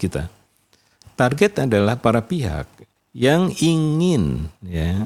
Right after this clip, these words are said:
ingin kita bantu untuk bisa mencapai sebuah komunitas yang lebih baik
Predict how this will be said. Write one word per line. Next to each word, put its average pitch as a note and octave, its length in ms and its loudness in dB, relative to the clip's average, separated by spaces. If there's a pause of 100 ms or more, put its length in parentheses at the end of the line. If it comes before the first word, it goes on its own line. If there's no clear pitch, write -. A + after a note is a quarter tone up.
(140)
ingin B2+ 320 0
kita C#3 240 0
bantu G2+ 640 2 (400)
untuk A2+ 320 0
bisa B2 320 0
mencapai G#2+ 960 -2 (400)
sebuah - 400 -4
komunitas F2+ 640 2
yang F#2+ 240 0 (400)
lebih E2+ 240 -2
baik D#2 320 -2